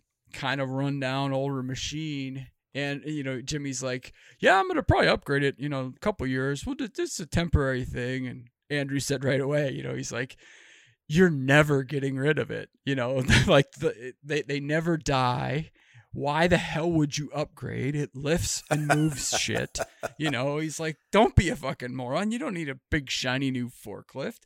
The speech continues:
Speaker 1: You need a forklift that picks shit up and moves it around." <laughs>
Speaker 2: Yeah, that's true. That's true.
Speaker 1: But, uh, one of the things Jimmy said, and, and I never thought about it this way, but he's got all of his stuff on pallets,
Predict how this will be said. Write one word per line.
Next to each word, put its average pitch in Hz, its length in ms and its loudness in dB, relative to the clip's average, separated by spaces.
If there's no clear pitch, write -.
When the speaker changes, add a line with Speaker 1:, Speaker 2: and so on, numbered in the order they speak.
Speaker 1:
You 370 100 -10
need 403 120 -2
a 415 60 -2
forklift 370 480 -2
that - 180 -8
picks 311 220 6
shit 339 200 -6
up 330 200 -6
and 147 140 -8
moves 240 240 -2
it 311 80 -6
around." 381 580 -2
<laughs> - 260 -4
Speaker 2:
Yeah, 120 280 0
that's - 200 -6
true. 151 280 -2
That's 98 260 -4
true. 160 280 -4
Speaker 1:
But, 175 300 -4
uh, 160 240 -4
one 233 200 2
of 277 60 4
the 220 80 4
things 190 280 -2
Jimmy 220 520 -2
said, 135 440 -2
and, 165 220 -8
and 156 100 -10
I 156 40 -6
never 175 240 -6
thought 175 380 -4
about 135 280 -6
it 113 140 -10
this 120 260 -10
way, 113 360 -8
but 120 420 -8
he's 220 360 -6
got 151 360 -2
all 170 420 -2
of 143 120 -6
his 147 320 -4
stuff - 680 -6
on 131 560 -4
pallets, 135 920 0